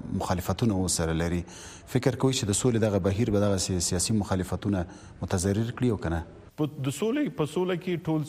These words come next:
Speaker 2: سیاسیون سره متحد دي. اه، دا د ټولو افغانانو غوښتنه ده. اه، تر هغه ځایه پورې چې ما د سیاسیونو سره خبرې کړې دي، اه، که نور ځایانو کې اختلافات لرو، اه، ولې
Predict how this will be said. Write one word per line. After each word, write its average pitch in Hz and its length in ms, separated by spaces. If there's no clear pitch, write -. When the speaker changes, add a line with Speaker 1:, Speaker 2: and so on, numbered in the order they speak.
Speaker 2:
سیاسیون 120 360
سره 98 180
متحد 87 500
دي. - 80
اه، 78 640
دا 87 80
د 82 220
ټولو 117 220
افغانانو 95 580
غوښتنه 143 400
ده. 185 100
اه، - 760
تر 98 240
هغه 104 120
ځایه 101 300
پورې 90 220
چې 87 100
ما 107 200
د 90 200
سیاسیونو 87 340
سره 82 240
خبرې 85 340
کړې 123 240
دي، 131 80
اه، 92 280
که 104 80
نور 110 200
ځایانو 104 340
کې 95 120
اختلافات 90 640
لرو، 98 280
اه، - 840
ولې 92 280